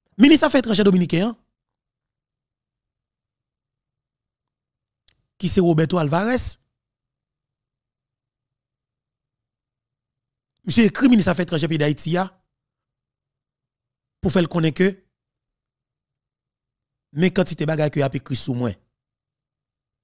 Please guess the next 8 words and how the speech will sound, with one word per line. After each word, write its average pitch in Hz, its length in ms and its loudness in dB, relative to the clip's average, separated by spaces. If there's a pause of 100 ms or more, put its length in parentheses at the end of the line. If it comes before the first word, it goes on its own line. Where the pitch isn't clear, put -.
(1500)
en 160 80 -2
Dominicanie, 120 640 -2 (1800)
mais 156 100 -4
ça 139 160 -2
a 127 100 -2
écrit 120 200 -8
sous - 160 -4
moi. 110 160 -4